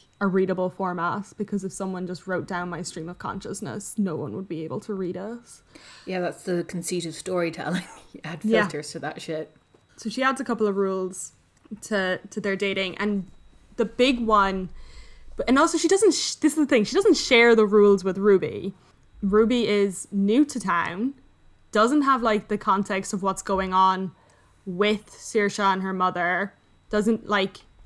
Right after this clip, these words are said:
Speaker 1: know her backstory, as it were, through, like, con-, like,
Speaker 2: Being around
Speaker 1: cultural
Speaker 2: there, yeah.
Speaker 1: Yeah. And her cousin Oliver, whose family she is staying with, has, like,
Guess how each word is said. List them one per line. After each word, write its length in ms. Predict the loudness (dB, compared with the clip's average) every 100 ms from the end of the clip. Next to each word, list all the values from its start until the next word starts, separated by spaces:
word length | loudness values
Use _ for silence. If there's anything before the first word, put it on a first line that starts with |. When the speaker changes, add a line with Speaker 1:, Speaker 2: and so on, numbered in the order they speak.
| -10 0
Speaker 1:
know 640 | 4 6 8 6 4 0 0
her 160 | 0 4
backstory, 720 | 4 2 0 -4 0 2 2
as 120 | 0
it 100 | 0
were, 440 | 2 2 2 0 -8 -12
through, 260 | -2 0 0
like, 340 | -4 -8 -14 -20 -20 _ _ _ -12
con-, 300 | -2 -2 -2 -8
like, 320 | -6 -4 -6 0
Speaker 2:
Being 120 | 2
around 60 | 2
Speaker 1:
cultural 380 | 2 4 4 2
Speaker 2:
there, 260 | -2 -4
yeah. 260 | -4 -4 -2
Speaker 1:
Yeah. 180 | -2 -4 -8 -20 -20 -20 -20 -20 -8 0
And 160 | 4
her 140 | 4 4
cousin 420 | 4 4 4 2 0
Oliver, 480 | 2 2 4 2 2
whose 280 | 2 0
family 320 | 0 0 0 -2
she 160 | -2
is 140 | -2 -2
staying 320 | -4 -6 -6
with, 320 | -6 -6 -10 _ _ _ _ _
has, 600 | 2 4 6 4 0 -2
like, 340 | 0 0 -2